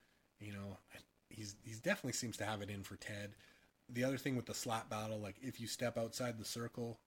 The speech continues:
you will get shot, right? So there is a, if you cross me or if you don't follow my rules or what I want, there's a potential to, to shoot him. I know he doesn't want to,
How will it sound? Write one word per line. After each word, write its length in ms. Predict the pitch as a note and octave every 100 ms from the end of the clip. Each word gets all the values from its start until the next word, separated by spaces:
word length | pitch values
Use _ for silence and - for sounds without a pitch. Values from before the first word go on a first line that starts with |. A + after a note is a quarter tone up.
| _
you 180 | G#2 A2
will 160 | G#2+ G2+
get 220 | G2+ F#2
shot, 400 | - G2 F#2+ G2+
right? 220 | G#2 G2+
So 100 | -
there 160 | A2+ C3+
is 180 | E3 C#3
a, 200 | A#2+ - - - -
if 160 | B2+ B2+
you 160 | D3 F3+
cross 460 | - C#3+ D3+ -
me 140 | A#2 G#2+
or 60 |
if 100 | G2
you 80 | G#2
don't 260 | G#2 B2+ B2+ - -
follow 280 | A#2 A2+ G#2
my 300 | G#2+ B2+ D#3
rules 460 | A#2+ G2+ F#2+ F#2+
or 40 | G2
what 180 | G2 G#2+
I 120 | A2+
want, 400 | G#2+ F#2 F2+ F2+ - - _ -
there's 180 | G2+ F#2+
a 40 |
potential 580 | - - G2+ G2 G2 F#2 -
to, 100 | G2+ G#2 G#2+ - - -
to 80 | G2
shoot 180 | - G#2+
him. 80 | A2+
I 60 |
know 120 | D#3 A#3
he 100 | G#3
doesn't 320 | F#3+ E3 A#2
want 300 | B2 C#3 D3+
to, 280 | F#3 G3+